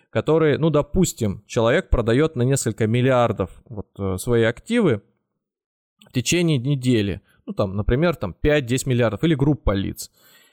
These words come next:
Это, соответственно, рыночек сильно по-, по-, придавит. Но, э, параллельно с этим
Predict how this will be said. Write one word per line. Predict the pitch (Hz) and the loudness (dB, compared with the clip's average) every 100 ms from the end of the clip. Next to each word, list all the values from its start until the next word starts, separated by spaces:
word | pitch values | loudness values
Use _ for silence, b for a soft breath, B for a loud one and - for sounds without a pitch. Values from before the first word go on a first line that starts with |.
| b | b
Это, | - 202 | -2 -2
соответственно, | - 139 170 180 139 | 0 0 2 0 2
рыночек | 127 175 160 - | 2 2 0 -2
сильно | - 147 143 | 0 0 0
по-, | 123 127 | 0 0
по-, | - - 123 120 117 | 0 2 4 4 4
придавит. | - 131 127 110 92 - - | 0 0 2 2 0 -4 -6
Но, | 120 143 131 82 - - | 0 2 2 -2 -8 -14
э, | 110 107 104 104 | -6 -4 -2 -2
параллельно | 110 123 170 165 | -2 0 2 2
с | 156 | 0
этим | 240 240 143 117 | 0 0 -2 -4